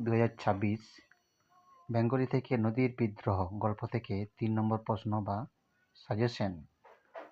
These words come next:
হান্ড্রেড পার্সেন্ট কমন পাবে। ভালো সাজেশন পেতে চ্যানেলটাকে সাবস্ক্রাইব করে রাখুন। পর্ব হচ্ছে ফাইভ, এটা ফাইভ নম্বর পর্ব। এক নম্বর পর্ব দিয়েছি, দু নম্বর, তিন নম্বর,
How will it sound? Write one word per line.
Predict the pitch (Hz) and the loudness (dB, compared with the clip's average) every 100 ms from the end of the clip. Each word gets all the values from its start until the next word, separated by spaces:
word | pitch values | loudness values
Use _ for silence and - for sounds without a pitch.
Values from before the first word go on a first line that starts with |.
| - | -4
হান্ড্রেড | 104 127 - | -2 -2 -2
পার্সেন্ট | 123 - 120 | -4 -4 -6
কমন | - 104 110 | -6 -4 -4
পাবে। | 110 104 95 139 - _ - - - _ _ _ _ _ 107 | -2 -2 -4 -10 -16 _ -20 -20 -20 _ _ _ _ _ -8
ভালো | 95 113 | -6 -6
সাজেশন | 117 107 104 113 | -6 -8 -6 -6
পেতে | 107 113 117 | -6 -6 -6
চ্যানেলটাকে | - 101 98 110 | -6 -8 -6 -8
সাবস্ক্রাইব | - 101 - 104 - | -6 -8 -8 -12 -10
করে | - | -10
রাখুন। | 95 92 - - - _ _ _ _ _ _ _ _ _ _ _ _ _ - | -8 -10 -14 -20 -20 _ _ _ _ _ _ _ _ _ _ _ _ _ 2
পর্ব | 117 110 120 | 4 6 2
হচ্ছে | 117 - - 113 101 123 - _ _ _ _ _ _ _ | 0 -6 -4 -2 0 -4 -12 _ _ _ _ _ _ _
ফাইভ, | - 113 104 - | 0 2 2 -2
এটা | 101 117 151 _ - | -4 -4 -6 _ -4
ফাইভ | 110 | 0
নম্বর | 117 113 113 - | 2 2 0 0
পর্ব। | 101 107 147 - _ _ _ _ _ _ - _ _ _ - | 0 0 -4 -8 _ _ _ _ _ _ -20 _ _ _ -2
এক | 117 | 2
নম্বর | 117 117 117 - | 2 2 2 2
পর্ব | 110 110 | 2 2
দিয়েছি, | 104 107 117 | 0 -2 -2
দু | 107 | 0
নম্বর, | 110 110 107 110 - | 0 2 0 -2 -2
তিন | 107 104 | 0 2
নম্বর, | 101 104 | 0 0